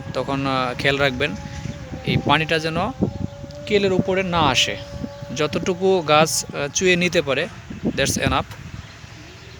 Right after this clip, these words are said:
আপনারা পানিটা কখনোই এই নালার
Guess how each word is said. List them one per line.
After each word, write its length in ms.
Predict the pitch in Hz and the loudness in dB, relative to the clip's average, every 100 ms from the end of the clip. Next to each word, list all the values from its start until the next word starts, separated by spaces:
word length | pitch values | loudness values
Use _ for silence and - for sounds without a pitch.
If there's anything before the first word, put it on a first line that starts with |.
| - - - - - - - - - - - - - | -18 -14 -14 -14 -20 -20 -20 -20 -20 -20 -20 -18 -8
আপনারা 240 | 139 147 | -4 -2
পানিটা 380 | 143 160 160 165 | 4 4 4 2
কখনোই 380 | 160 156 165 185 | 2 -2 -2 -4
এই 340 | 254 143 135 127 | -4 -2 0 0
নালার 280 | 139 135 | 0 -2